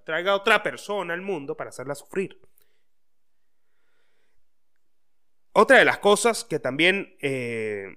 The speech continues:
m-, nombran acá, que te-, me llama mucho la atención, es que se pueden anticipar muchos arrestos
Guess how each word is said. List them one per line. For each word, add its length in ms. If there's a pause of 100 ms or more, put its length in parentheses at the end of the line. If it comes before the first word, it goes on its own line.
(680)
m-, 320
nombran 440
acá, 260
que 120
te-, 180
me 180
llama 200
mucho 220
la 40
atención, 560
es 140
que 480 (480)
se 180
pueden 240
anticipar 560
muchos 720
arrestos 880